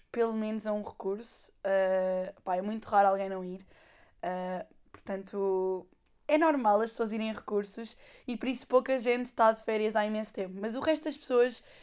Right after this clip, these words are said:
eu sinto que há pessoas que até já começaram as aulas e eu entrei anteontem de férias, o que é ridículo. Mas pronto, eh, portanto eu entrei há dois dias de férias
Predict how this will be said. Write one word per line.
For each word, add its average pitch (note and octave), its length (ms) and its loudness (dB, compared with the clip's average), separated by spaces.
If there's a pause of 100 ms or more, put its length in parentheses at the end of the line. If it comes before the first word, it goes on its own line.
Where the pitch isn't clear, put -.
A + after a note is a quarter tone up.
(120)
eu D4 80 -4
sinto E4+ 240 0
que E4+ 40 0
há D#4 80 2
pessoas C#4+ 220 -4
que C#4+ 120 -4
até C#4+ 120 -2
já C4+ 140 0
começaram B3+ 440 -8
as A3+ 140 -6
aulas F#3 460 -2
e G#3 100 -6
eu G#3 80 2
entrei G#3+ 540 0
anteontem G3 360 -6
de F3+ 80 -10
férias, - 360 -10
o - 80 -14
que G3+ 100 -14
é G3 40 -6
ridículo. - 520 -16 (600)
Mas C#4+ 180 2
pronto, G3 380 0 (160)
eh, G3+ 580 10
portanto B3 360 -2
eu C4 80 -2
entrei C4 320 4
há F#3+ 100 8
dois G#3 180 2
dias A#3 180 -4
de - 80 -10
férias D4 440 0